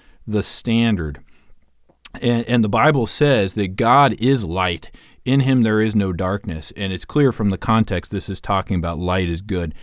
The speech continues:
darkness is evil. God is perfectly good. Um, there is no evil in him. It, it is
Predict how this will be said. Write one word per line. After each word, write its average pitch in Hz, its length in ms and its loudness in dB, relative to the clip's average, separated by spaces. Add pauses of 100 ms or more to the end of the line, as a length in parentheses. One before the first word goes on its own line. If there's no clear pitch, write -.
(240)
darkness 87 460 -4
is 85 140 -6
evil. 85 280 -4
God 107 300 2
is 160 120 -4
perfectly 127 580 0
good. 85 360 -4 (520)
Um, 90 360 -4
there 104 180 -4
is 117 400 -2
no 117 600 0 (540)
evil 120 480 0
in 110 220 -2
him. 76 280 -10 (260)
It, 98 260 -4
it 101 120 -2
is 95 200 -4